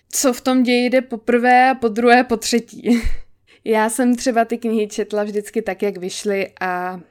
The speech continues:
nepřišlo mi, že bych v tom byla nějak ztracená, takže přečtěte to, v jakém chcete pořadí.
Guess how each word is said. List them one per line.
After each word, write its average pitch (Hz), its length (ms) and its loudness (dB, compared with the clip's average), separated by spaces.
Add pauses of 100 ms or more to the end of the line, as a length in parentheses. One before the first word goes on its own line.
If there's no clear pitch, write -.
(380)
nepřišlo 220 480 -4
mi, 202 120 0
že 190 100 -6
bych 185 160 -8
v - 80 -20
tom 190 160 -6
byla 185 180 -6
nějak 185 220 -8
ztracená, 180 640 -10
takže 180 460 -14 (320)
přečtěte 208 500 -6
to, 208 80 -4
v 202 40 -4
jakém 190 300 -2
chcete 196 280 -10
pořadí. 180 640 -10